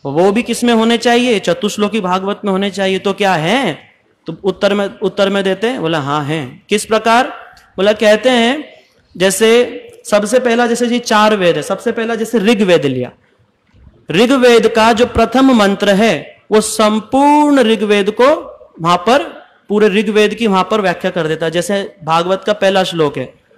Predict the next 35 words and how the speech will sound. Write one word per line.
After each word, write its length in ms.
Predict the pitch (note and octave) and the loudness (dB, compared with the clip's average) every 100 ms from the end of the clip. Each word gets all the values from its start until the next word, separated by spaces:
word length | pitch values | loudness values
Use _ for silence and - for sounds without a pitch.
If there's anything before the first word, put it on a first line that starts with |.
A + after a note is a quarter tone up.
| _ - | _ -6
वो 60 | E3 | -2
संपूर्ण 400 | F#3 F#3 A3+ G#3+ | -2 2 0 2
भागवत 400 | F#3+ F#3 G3+ - | 2 2 0 -2
को 120 | G#3 | -2
गा-, 340 | F3 - - | -2 -4 -12
सूत्र 400 | - - A#3+ B3 | -8 -2 0 2
रूप 240 | A#3+ A3 A3+ | 2 2 0
में 100 | G#3+ | 0
बता 240 | F3 F3+ | 2 2
देता 180 | F#3+ F#3+ | 2 0
है, 80 | F#3 | 0
जैसे 240 | F3 F#3 | -2 -4
सृष्टि, 460 | - F#3 - G3 F#3 | -2 -4 -4 -6 -6
स्थिति, 280 | - F3 F#3+ | -4 -6 -2
प्रलय 320 | F3 F3 F3 | 0 2 2
आदि, 260 | E3+ F3 | 0 -2
जन्मादस्य 720 | D#3+ E3+ F3+ F#3 F3 F3 - F3 | -2 0 0 0 0 -2 0 -2
यत 160 | E3 | 0
अन्वयाद 440 | F3 E3+ E3+ F3 E3+ | -2 0 0 0 -2
इतरतः, 460 | E3+ F3 E3 E3+ E3 _ _ _ _ - | -2 -2 -2 -6 -18 _ _ _ _ -4
इस 120 | A3 | -4
प्रकार 360 | F#3 E3+ D3 C#3 | -2 0 0 -2
से। 120 | - - _ _ - | -12 -20 _ _ -2
ठीक 180 | A#3+ A#3 | 0 2
उसी 200 | A#3 A#3 | 0 0
प्रकार 380 | A3+ A3 G#3+ | 0 2 0
से 460 | G#3+ A3 A#3 B3 - - - - | 2 2 2 0 -6 -20 -20 -8
जो 440 | E3+ G#3 A3+ A3 D#3 | 0 4 6 4 2
ऋग्वेद 480 | F#3+ C4+ B3 G#3+ F#3 | 0 2 2 2 2
है, 180 | F3+ A3 | 2 2
उसका 240 | G#3+ A3 | 0 0
जो 120 | G#3+ | 2
प्रथम 460 | A3 A#3+ B3 D#4 D#4 | 0 0 2 2 2
श्लोक 360 | - A3 G3 F3+ | 2 2 2 0
है, 260 | C3+ - | -2 -6